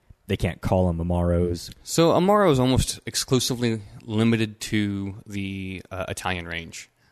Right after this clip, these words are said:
Speaker 2: Um, it is the Italian word for this class of alcohol. Um, Germany makes a variation of it, um, but they call it, you know, some German word.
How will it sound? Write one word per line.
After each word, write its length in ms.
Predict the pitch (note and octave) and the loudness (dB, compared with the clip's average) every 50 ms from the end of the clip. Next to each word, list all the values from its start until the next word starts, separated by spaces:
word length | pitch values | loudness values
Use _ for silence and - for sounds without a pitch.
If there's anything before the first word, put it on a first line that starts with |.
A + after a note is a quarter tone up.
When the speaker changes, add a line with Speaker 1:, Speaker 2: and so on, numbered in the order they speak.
| _ _ - | _ _ -12
Speaker 2:
Um, 280 | F#2 F2 E2+ E2+ E2+ - | -12 -10 -10 -10 -8 -8
it 100 | G#2+ G#2 - | -8 -6 -4
is 240 | G#2+ A2 A2 G#2 G#2 | -2 0 0 0 -2
the 120 | - G#2 G2 | -4 -6 -8
Italian 440 | - - - F#2+ G2 F#2+ F#2 F#2 | -8 -6 -6 -6 -6 -6 -6 -8
word 240 | F2+ F#2 F#2 F#2 F#2 | -8 -10 -10 -12 -10
for 140 | - - F#2+ | -10 -12 -10
this 180 | F2 F#2 - - | -8 -8 -10 -8
class 360 | - - F2 F2 - - - | -4 -4 -2 -2 -2 -4 -8
of 580 | - - F2 F2 F2 F2 - - - - - _ _ - - | -8 -8 -8 -8 -10 -12 -16 -18 -20 -20 -20 _ _ -20 -20
alcohol. 480 | A2 - - - - F#2+ - - - _ _ _ _ _ _ - | -18 -14 -12 -12 -12 -10 -12 -14 -16 _ _ _ _ _ _ -16
Um, 360 | - - - - - - - - _ _ _ _ _ _ _ _ - | -14 -12 -10 -10 -12 -14 -16 -18 _ _ _ _ _ _ _ _ -8
Germany 440 | G2 G#2+ A2 A2+ A#2 A#2 A#2 A2+ A2 | -2 0 2 2 2 2 2 2 2
makes 400 | G#2+ G#2+ G#2 - - - - - | 0 0 -2 -2 -4 -8 -8 -6
a 100 | - G2 | -8 -8
variation 880 | F#2+ F#2 G2 - - - - - G2+ G2+ G2 F#2+ F#2+ G2 - - - A#1 | -8 -10 -14 -20 -20 -8 -2 0 0 0 0 0 -2 -4 -6 -8 -8 -6
of 140 | F#2 F#2 F#2+ | -6 -4 -2
it, 200 | G2 - - - _ _ _ _ _ _ _ | -4 -4 -6 -10 _ _ _ _ _ _ _
um, 600 | F#2+ F#2+ F2+ F2+ F2 E2+ E2 E2 E2+ F#2 G2+ - _ _ _ _ _ _ | -10 -8 -8 -8 -8 -10 -12 -14 -16 -18 -20 -20 _ _ _ _ _ _
but 180 | - F#2+ - - | -6 -6 -4 -2
they 120 | G2 F#2+ | -2 -2
call 320 | F#2 - - - F#2+ F#2+ F#2 | -2 -2 -2 -2 0 0 0
it, 260 | - - - - - - - | -2 -6 -8 -14 -16 -14 -12
you 80 | F#2 F2 | -12 -10
know, 260 | E2+ E2 E2+ E2 - - | -10 -10 -12 -12 -12 -12
some 340 | - - F#2 F#2 F#2 F2+ | -10 -8 -8 -8 -8 -6
German 300 | F2 F#2 F2+ F2+ F2 F2+ | -6 -6 -6 -6 -8 -8
word. 240 | F2 F2 F#2 F#2+ F#2+ | -8 -6 -6 -8 -8